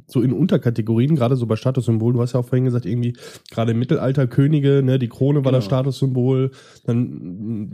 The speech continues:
Speaker 1: beim Militär, verschiedene Orden haben wir ja heutzutage noch Dienstgradabzeichen oder sonst irgendwas,
Speaker 2: Genau,
Speaker 1: ne?
Speaker 2: das, das sind so typische Statussymbole.
Speaker 1: Ähm, ich finde das ja sehr lustig, dass man ja, ähm,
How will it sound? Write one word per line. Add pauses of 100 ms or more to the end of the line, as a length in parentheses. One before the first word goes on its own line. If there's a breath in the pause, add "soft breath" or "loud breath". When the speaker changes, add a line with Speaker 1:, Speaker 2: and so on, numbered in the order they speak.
Speaker 1:
beim
Militär,
verschiedene
Orden
haben
wir
ja
heutzutage
noch
Dienstgradabzeichen
oder
sonst
irgendwas,
Speaker 2:
Genau,
Speaker 1:
ne?
Speaker 2:
das,
das
sind
so
typische
Statussymbole.
Speaker 1:
Ähm,
ich
finde
das
ja
sehr
lustig,
dass
man
ja, (480 soft breath)
ähm,